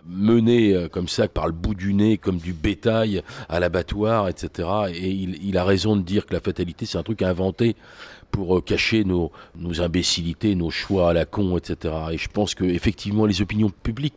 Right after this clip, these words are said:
portent aussi une responsabilité. Les hommes politiques, qui sont l'expression dans les pays démocratiques de cette opinion politique, portent leur responsabilité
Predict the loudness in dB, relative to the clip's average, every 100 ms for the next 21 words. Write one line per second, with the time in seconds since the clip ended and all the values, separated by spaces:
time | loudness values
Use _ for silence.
0 | -4 -4 -4 -8 -6 -4 -2 -4 -6 -6
1 | -4 -4 -2 2 2 2 -2 -2 -2 -2
2 | -2 -4 -4 -6 -6 -6 -6 -2 -2 -4
3 | -4 -2 -2 -2 -2 0 -2 -4 -2 -2
4 | -2 -4 -2 -2 -4 -12 -20 -20 -14 0
5 | 2 2 0 0 -2 -2 -2 -2 -4 -4
6 | -4 -2 -4 0 -2 0 -4 -6 -6 -4
7 | -6 -6 -6 -2 -2